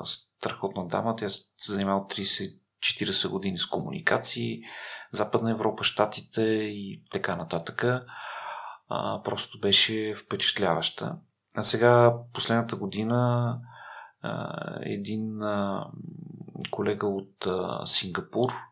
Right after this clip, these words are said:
а, Сингапур, изобщо цяла Югоизточна Азия се развива, както знаем, с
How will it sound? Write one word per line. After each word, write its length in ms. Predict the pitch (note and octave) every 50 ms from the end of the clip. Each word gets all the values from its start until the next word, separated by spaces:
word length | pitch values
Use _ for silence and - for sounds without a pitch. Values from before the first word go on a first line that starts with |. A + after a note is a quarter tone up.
| _ _ - - - - - - - - - - -
а, 200 | - - - -
Сингапур, 460 | - - G#2+ G2+ G2+ G2 - - G#2+
изобщо 340 | G#2 G#2 G2+ G2+ - - -
цяла 280 | - G#2 G2+ G2+ G2+ G2
Югоизточна 680 | G2 G2 G2 G2 G2 - - - - - - - F#2+
Азия 260 | F#2+ F#2 F#2 F#2+ G2
се 220 | F#2+ - - G2 F#2+
развива, 260 | F#2+ F#2+ F#2+ F#2+ F#2+
както 260 | - F#2+ - - -
знаем, 240 | G2 F#2+ G2 F#2+ F#2 F#2
с 60 | F2+